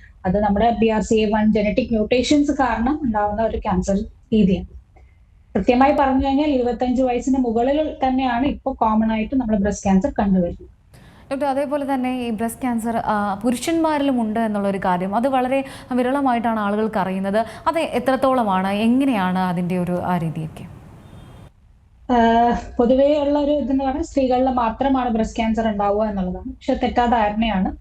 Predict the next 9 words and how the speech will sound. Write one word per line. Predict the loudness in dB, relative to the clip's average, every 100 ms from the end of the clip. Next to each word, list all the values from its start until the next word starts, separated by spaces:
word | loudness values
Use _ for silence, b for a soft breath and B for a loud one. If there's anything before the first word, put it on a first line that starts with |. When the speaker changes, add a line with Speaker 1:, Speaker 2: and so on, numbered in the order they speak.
| -4
Speaker 1:
ഒരു | 0 0 2
പോയിന്റ് | 2 4 4
ഫൈവ് | 4 2
to | 4 2
വൺ | 2
പെർസെന്റേജ്, | 2 0 0 -2 -2 -8 -18 -10
ഒരു | -6
ശതമാനത്തോളം | 0 2 4 2 2 2 2 2
പുരുഷന്മാരിലും | 0 0 0 2 2 2 0